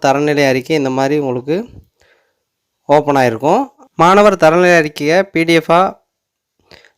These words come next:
டவுன்லோட் செய்வதற்கு அந்த மேலே இருக்கக்கூடிய ப்ளூ கலர் பிரிண்ட் அப்படிங்கிறத கிளிக் பண்ணுங்க. கிளிக் பண்ணீங்கன்னா உங்களுக்கு அந்த பி டி எஃப் வந்து டவுன்லோட் ஆயிட்டு அந்த பி டி எஃப் ஓப்பன் பண்ண சொல்லும். அந்த பி டி எஃப்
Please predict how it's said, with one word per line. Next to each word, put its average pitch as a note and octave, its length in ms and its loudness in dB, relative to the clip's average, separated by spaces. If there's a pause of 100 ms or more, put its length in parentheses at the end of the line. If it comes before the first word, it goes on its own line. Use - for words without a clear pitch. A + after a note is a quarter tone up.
டவுன்லோட் E3 360 4
செய்வதற்கு C#3+ 520 0
அந்த E3+ 120 0
மேலே D3 160 2
இருக்கக்கூடிய D3+ 400 0
ப்ளூ C#3+ 220 0
கலர் D3 340 -2
பிரிண்ட் D#3 240 -4
அப்படிங்கிறத B2+ 320 -4
கிளிக் A#2+ 300 -8
பண்ணுங்க. A#2+ 480 -2 (4000)
கிளிக் G3 260 -2
பண்ணீங்கன்னா G3+ 340 4
உங்களுக்கு F#3 380 0
அந்த E3 200 0
பி E3+ 180 -4
டி F3 160 -2
எஃப் E3 80 -10
வந்து D#3+ 380 -4
டவுன்லோட் D#3 340 0
ஆயிட்டு C#3 180 -2
அந்த D#3 140 -4
பி C#3+ 140 -8
டி C#3+ 60 -2
எஃப் C#3 160 -4
ஓப்பன் C#3 240 -6
பண்ண C3 160 -6
சொல்லும். C#3+ 260 -8
அந்த D3+ 120 -6
பி C3+ 120 -6
டி C3+ 80 -2
எஃப் C3 180 -4